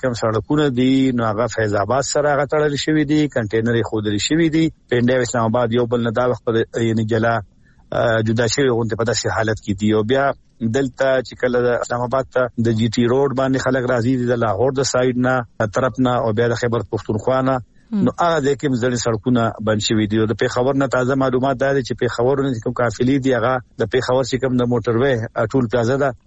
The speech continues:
Speaker 1: هلته جمع کېږي او د هغه ځای نه به بیا وروسته روانېږي. نو بهرحال وکتلی شي چې بیا پی ټی آی دپاره امتحان هم دی چې نن عمران خان د، آ، وینا دپاره څومره خلک جمع کېږي. او بیا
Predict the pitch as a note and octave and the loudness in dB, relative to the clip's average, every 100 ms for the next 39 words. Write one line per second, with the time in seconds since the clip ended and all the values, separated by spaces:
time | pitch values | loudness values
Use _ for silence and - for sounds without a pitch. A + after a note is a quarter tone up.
0 | - F#3 E3 C#3 B2+ B2 C#3+ C#3 B2+ B2 | -4 -4 -2 -2 0 -2 -2 0 0 0
1 | D#3+ C#3+ C#3+ B2 A#2+ A#2 B2 A#2+ - B2 | 0 0 0 0 0 0 2 0 0 -2
2 | A#2+ A#2 G#2 G#2 G2+ G2+ G#2 F#2+ A2+ B2+ | -2 0 0 2 0 2 0 0 0 2
3 | E3 F#3+ E3+ F3+ F3 E3 D#3+ D3 - B2+ | 2 2 0 -2 -2 -2 -2 -2 -2 0
4 | C#3+ C#3+ D3 C#3 C3+ A#2+ D3 C#3+ C3 C3+ | 2 2 2 0 -2 0 0 0 0 0
5 | C3+ A#2 D3 F#3 E3+ C#3 C3+ - _ - | 0 0 0 0 0 2 0 -2 _ -20
6 | - - B2 C#3 C#3 C3 C3 B2 C#3 C#3+ | -18 -4 0 2 2 2 0 0 0 2
7 | A#2+ - - A#2 B2 B2 B2+ B2 A#2 B2 | 0 -4 -6 -2 2 2 2 0 2 2
8 | C3 B2+ A#2+ B2+ B2 - D3 C#3+ - C#3+ | 2 0 0 0 -2 -2 -2 -2 0 -2
9 | B2+ C#3 C3+ - C3+ C3 C#3+ B2+ B2+ | 0 0 -2 0 2 4 2 2 2